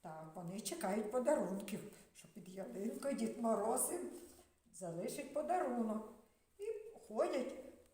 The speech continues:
до... Один до одного в гості, приходять в гості до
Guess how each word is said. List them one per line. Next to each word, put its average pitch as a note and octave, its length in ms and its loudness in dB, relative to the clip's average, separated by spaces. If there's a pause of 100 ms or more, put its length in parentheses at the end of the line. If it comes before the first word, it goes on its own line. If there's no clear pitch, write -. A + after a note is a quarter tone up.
(220)
до... G3 500 -6 (220)
Один G3+ 300 -6 (240)
до G3 160 0
одного B3 320 2
в - 120 -6
гості, G3 760 -2 (260)
приходять B3+ 520 -2
в E3+ 100 -4
гості F3 400 -2
до D#3+ 180 -4